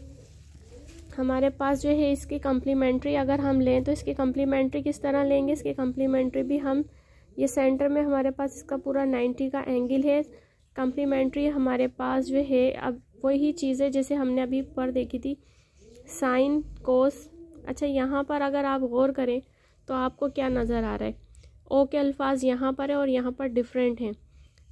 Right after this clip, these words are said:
cos, cot, cosec, ये सब ओ के हैं, sine, tangent और sec, ये यहाँ पर डिफरेंट है। तो अब हमारे पास जो है बिल्कुल सेम, ये यहाँ पर भी कॉम्प्लीमेंट्री में भी हम वही फिंगर टिप वाला फार्मूला रखेंगे।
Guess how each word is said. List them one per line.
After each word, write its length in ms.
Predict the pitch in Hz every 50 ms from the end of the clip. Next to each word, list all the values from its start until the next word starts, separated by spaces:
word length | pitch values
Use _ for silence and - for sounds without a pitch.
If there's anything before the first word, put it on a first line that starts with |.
| - - -
cos, 380 | 277 277 277 285 294 302 - - - -
cot, 320 | 254 254 254 262 269 269 - _ _ _ -
cosec, 400 | 262 254 240 - - 240 220 214 - - _ _ _ _ _ _ -
ये 120 | 233 254 254
सब 260 | - 277 269 254 262
ओ 160 | - 254 254 254
के 160 | - 294 285
हैं, 220 | 294 311 302 311 311 - _ _ _ _ _ - - - -
sine, 480 | - - 277 262 262 269 277 294 302 302 - -
tangent 1000 | 254 254 254 254 247 269 269 277 285 294 302 311 - - - - - - - 349
और 240 | 247 247 262 285 294
sec, 360 | - - 269 240 226 220 - -
ये 140 | 220 240 254
यहाँ 280 | 247 254 247 240 247 247
पर 180 | - 277 277
डिफरेंट 500 | 247 220 240 240 - 233 233 226 220 208 214
है। 60 | 208 - - - - - - - -
तो 60 | 254
अब 120 | 277 277 277
हमारे 360 | 285 294 269 262 262 262 277
पास 260 | 269 277 285 285 285 254
जो 180 | 262 294 311
है 280 | 294 277 254 262 277 285 - _ _ _ _ _ - - - - - - - -
बिल्कुल 320 | 240 277 269 240 320 311 302
सेम, 360 | - - 302 285 294 294 277
ये 160 | 262 269 269 262
यहाँ 340 | 247 262 254 254 262 262 262
पर 160 | 285 277 262
भी 120 | 269 285 277
कॉम्प्लीमेंट्री 920 | 277 262 254 254 269 269 262 262 262 262 254 269 269 262 254 - 269 285
में 200 | 285 277 277 269 269
भी 80 | 294
हम 220 | 294 285 277 269 269
वही 160 | 269 269 277
फिंगर 340 | 269 - 262 262 254 262 262
टिप 160 | 262 269 262
वाला 280 | 262 262 262 254 262 262
फार्मूला 480 | - 262 262 254 254 262 262 262 262 262
रखेंगे। 460 | 262 254 254 - 269 262 262 285 294